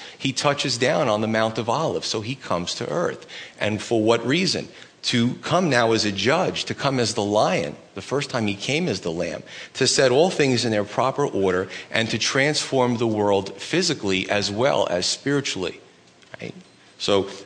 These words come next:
uh, the heavens and the earth, everything will be in line, everything will be in tune to what the Messiah is going to do when he comes the second time. And that's what the Jews were waiting for the first time. But they didn't see the division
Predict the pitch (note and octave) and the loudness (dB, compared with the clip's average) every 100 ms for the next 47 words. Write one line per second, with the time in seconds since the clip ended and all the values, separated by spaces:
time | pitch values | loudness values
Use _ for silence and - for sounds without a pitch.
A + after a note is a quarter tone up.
0 | - - - G2+ A#2 B2 A2+ A2 G#2+ C3+ | -8 -4 0 2 2 2 0 2 2 2
1 | C3 A#2 C3 B2 B2 A2+ A2 A2+ A2+ A2 | 2 2 0 0 0 2 0 2 0 0
2 | G#2 G2 A2+ B2+ A#2 A#2 A#2+ A2+ G#2 A2 | 2 4 2 2 0 0 0 0 0 0
3 | G2 G2+ - A2 A2 C#3 C3+ A2 G#2 A2 | 0 -2 -2 0 0 -2 -4 -4 -4 -2
4 | G#2+ - G2+ G2+ G2+ G2+ G2+ G2 A2 G2+ | -2 -2 0 -2 -2 -2 -2 -4 -6 -2
5 | F#2 F2+ - - - F#2+ F#2+ - F2 E2+ | -2 -4 -14 -20 -8 -6 -6 -6 -4 -4
6 | F#2 - E2+ D#2+ E2+ - D3 - - - | -2 -2 -2 -6 -12 -4 -2 -2 -6 -12
7 | - - G2+ A2+ F3+ A3 D#3 C3 A2+ A2 | -8 -4 0 2 2 0 0 0 0 0
8 | A2+ A2 A2 G#2 A#2 D3+ B2+ G#2+ G#2+ G2+ | 0 0 0 2 2 2 0 -2 -2 0
9 | G#2 B2+ - - - A3 - - F2+ B1 | 0 -4 -6 -6 -2 0 -2 -2 -6 -6
10 | - - - A2+ A2+ C3 D3 D#3+ D#3 - | -10 -18 -4 -4 0 0 2 0 0 0
11 | D#3+ C#3 C3 C#3 C3 F3 F#3+ C3+ G#2 | 0 -2 -2 -2 2 2 2 0 -2